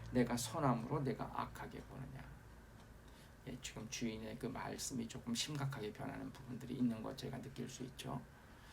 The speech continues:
아, 주인 지금 뭐라고 하시는 것입니까?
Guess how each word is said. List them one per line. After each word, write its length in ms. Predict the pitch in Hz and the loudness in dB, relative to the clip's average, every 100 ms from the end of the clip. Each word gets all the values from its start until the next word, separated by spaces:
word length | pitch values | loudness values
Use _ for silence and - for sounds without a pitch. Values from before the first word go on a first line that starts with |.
| - - - | -14 -14 -10
아, 220 | 135 - - - - - - - - | -6 -6 -6 -10 -14 -16 -16 -16 -12
주인 340 | - 139 127 123 | 6 12 12 12
지금 260 | - 127 | 8 4
뭐라고 300 | 117 120 113 | 6 8 6
하시는 300 | 113 113 113 | 4 0 -2
것입니까? 580 | 110 - - - 147 - | -2 -4 -4 2 4 4